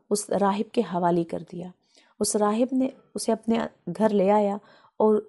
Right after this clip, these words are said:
امام حسین علیہ السلام کے سر کو پاک صاف پانی کے ساتھ دھویا، اسے خوشبو لگائی اور ان بالوں کو دھویا جن میں مٹی اور گرد و غبار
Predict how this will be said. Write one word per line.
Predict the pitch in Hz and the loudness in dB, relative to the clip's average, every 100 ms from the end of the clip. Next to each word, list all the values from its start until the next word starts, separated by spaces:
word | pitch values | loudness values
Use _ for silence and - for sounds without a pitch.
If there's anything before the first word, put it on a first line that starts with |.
| _ - | _ -4
امام | 196 196 196 | -2 0 -4
حسین | 190 196 202 | -4 -4 -4
علیہ | 196 190 | -4 -6
السلام | 190 196 190 190 | -6 -8 -6 -8
کے | 185 196 | -6 -8
سر | - 202 196 | -4 -4 -4
کو | - 196 190 - - - - | -6 -8 -8 -16 -20 -20 -6
پاک | - 208 214 214 | -2 0 0 -2
صاف | 226 208 208 | -4 -4 -4
پانی | 214 202 202 214 | -4 -2 -2 -2
کے | 208 | -4
ساتھ | 208 196 190 - 180 | -6 -8 -10 -12 -4
دھویا، | 190 208 202 - _ _ _ | -2 0 -2 -10 _ _ _
اسے | 214 - 220 | -6 2 2
خوشبو | 214 - - 220 | 0 -10 -2 2
لگائی | 233 214 208 196 202 - _ _ _ - | 4 4 2 -2 -4 -12 _ _ _ 4
اور | 240 254 247 - _ _ _ 214 _ _ | 6 6 4 -6 _ _ _ -20 _ _
ان | - 247 226 | 2 4 8
بالوں | 214 233 311 | 10 12 10
کو | 330 | 6
دھویا | 226 226 208 202 | 2 4 6 6
جن | 202 | 6
میں | 208 220 208 196 - | 4 4 2 0 -2
مٹی | 190 214 220 - 269 240 | 0 2 0 0 4 8
اور | 214 180 175 | 6 4 4
گرد | 233 208 | 4 6
و | 208 | 2
غبار | 190 185 208 233 | 2 4 8 8